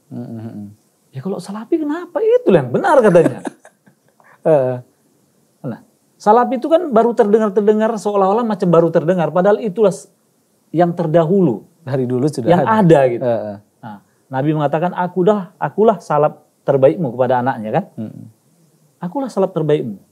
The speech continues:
Speaker 2: Terus, siapa lagi sa-, salaf kita? Nah, Salafi itu apa? Pengikut salaf.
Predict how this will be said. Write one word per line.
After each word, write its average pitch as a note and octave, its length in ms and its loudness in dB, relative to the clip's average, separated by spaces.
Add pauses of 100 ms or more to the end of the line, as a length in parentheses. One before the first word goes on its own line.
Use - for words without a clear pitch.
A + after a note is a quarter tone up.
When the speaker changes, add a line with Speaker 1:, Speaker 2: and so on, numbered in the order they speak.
(120)
Speaker 2:
Terus, - 400 -4 (640)
siapa C3+ 260 -8
lagi A3+ 260 -2
sa-, - 280 -6 (260)
salaf G3+ 320 2
kita? F#3+ 460 -4 (300)
Nah, A2+ 160 -12
Salafi D3 420 0
itu F#3 80 0
apa? F#3 300 0 (280)
Pengikut F3 600 2
salaf. C4 580 -2